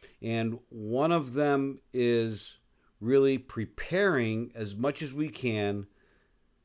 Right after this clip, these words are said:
in the marketplace so we can be really successful.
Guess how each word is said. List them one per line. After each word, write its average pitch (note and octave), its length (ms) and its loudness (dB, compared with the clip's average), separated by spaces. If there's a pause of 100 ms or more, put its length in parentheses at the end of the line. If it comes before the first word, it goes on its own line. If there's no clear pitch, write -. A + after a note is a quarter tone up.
(300)
in B2 160 2
the B2 60 4
marketplace A#2+ 960 2
so - 180 -6
we B2 200 2
can A#2 220 -2
be A#2 340 -2
really A2+ 480 -2
successful. G#2 760 -4